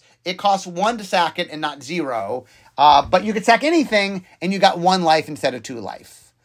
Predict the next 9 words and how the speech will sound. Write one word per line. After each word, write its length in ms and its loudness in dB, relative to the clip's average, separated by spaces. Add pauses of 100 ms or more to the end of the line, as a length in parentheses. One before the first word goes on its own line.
(240)
Um, 420 0 (400)
I 80 0
think 360 -2
this 180 0
saw 180 6
some 200 -4
tournament 360 -2
play. 480 -4 (340)
Um, 720 2